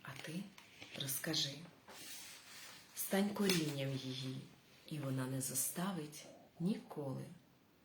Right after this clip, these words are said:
Тепле ліжко і ранки, що пахнуть турботами дня.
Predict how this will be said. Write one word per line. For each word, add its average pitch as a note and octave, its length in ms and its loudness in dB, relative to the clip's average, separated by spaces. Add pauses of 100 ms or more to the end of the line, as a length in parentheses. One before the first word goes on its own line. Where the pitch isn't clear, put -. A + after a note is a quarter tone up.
(500)
Тепле D3 380 -2
ліжко D3+ 520 4
і D3 140 0
ранки, D3+ 540 0 (640)
що - 300 4
пахнуть E3 400 0
турботами D3 580 0
дня. C#3 360 -4